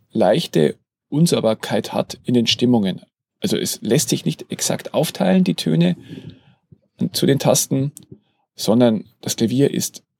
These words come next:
je nach Stimmart gleichmäßig etwas verstimmt. Also das C ist beispielsweise etwas zu tief als ein normales C, dafür ist das Cis etwas höher und so weiter. Ich möchte da jetzt nicht zu tief ins Detail gehen. Auf jeden Fall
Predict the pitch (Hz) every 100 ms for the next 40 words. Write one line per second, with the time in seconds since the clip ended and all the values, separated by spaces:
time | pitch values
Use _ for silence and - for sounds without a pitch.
0 | _ _ _ 123 131 98 - - 135 170
1 | - 127 131 - _ _ _ _ _ _
2 | _ 98 101 139 127 123 127 - - _
3 | _ 113 - 113 - - - 98 - 95
4 | - - - - 156 156 - - - -
5 | - - 101 - - 139 135 - - -
6 | - 170 185 - - - 107 110 139 143
7 | - 120 127 - - - - - 120 113
8 | 98 - - - 160 - - - - -
9 | - 123 139 - - - 80 87 - -
10 | _ _ _ _ _ _ _ - - _
11 | _ _ _ - - 123 127 - 107 104
12 | 120 139 - - 151 139 - - - 160
13 | 175 170 175 _ _ _ _ _ - -
14 | 117 151 139 113 113